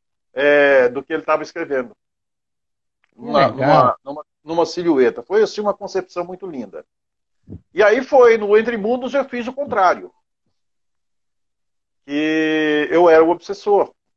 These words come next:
Speaker 1: um embate que é muito lindo, que é o embate entre o bem e o mal, entre o bem e o, e o desequilibrado, eu não vou dizer o mal,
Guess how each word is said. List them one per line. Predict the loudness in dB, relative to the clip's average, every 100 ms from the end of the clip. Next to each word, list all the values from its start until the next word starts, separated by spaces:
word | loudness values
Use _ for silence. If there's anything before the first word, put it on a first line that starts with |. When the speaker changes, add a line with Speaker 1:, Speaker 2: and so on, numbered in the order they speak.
| _
Speaker 1:
um | -16
embate | -14 -2 2 2 -2 -10
que | -16 -4
é | 0 2 0 -4
muito | -10 -14 -12
lindo, | -10 -8 -8
que | -6
é | -8
o |
embate | -2 -2 -2 -4
entre | -12 -14
o |
bem | -12 -10 -10
e |
o | -12
mal, | -6 -2 0 0
entre | -2 -10
o | _
bem | -10 -8 -10 -12
e | -16
o, | -16
e | -20
o | -20
desequilibrado, | -20 -20 -20 -12 0 0 0
eu | -6
não |
vou | -16
dizer | -18 -16
o | -12
mal, | -2 0 0